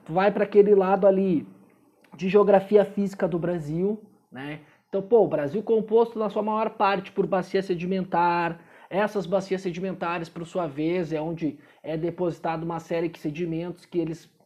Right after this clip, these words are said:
ao longo do tempo, ali viram petróleo, viram gás, né?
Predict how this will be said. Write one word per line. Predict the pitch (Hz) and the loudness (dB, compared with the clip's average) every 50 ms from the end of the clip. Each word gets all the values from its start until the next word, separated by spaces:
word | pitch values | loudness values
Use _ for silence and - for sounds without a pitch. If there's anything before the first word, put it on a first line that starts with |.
| _ _ | _ _
ao | - 151 170 | -2 0 2
longo | 170 170 170 170 170 170 | 2 2 2 0 -2 -2
do | 160 160 | -4 -4
tempo, | - - 170 175 165 165 | -2 -2 -2 -2 0 0
ali | 165 165 165 156 | 0 0 2 2
viram | 156 160 165 | 2 0 0
petróleo, | 165 - 175 165 - - 175 180 175 175 170 147 151 143 | 0 0 -2 -2 0 2 4 8 8 8 8 6 4 2
viram | 139 156 165 170 160 | 0 0 0 0 0
gás, | 151 165 165 170 170 170 160 156 160 - - _ _ _ _ _ _ _ _ | 0 0 0 0 0 0 -2 -2 -4 -8 -14 _ _ _ _ _ _ _ _
né? | 143 156 180 202 196 | -8 -4 -4 -4 -4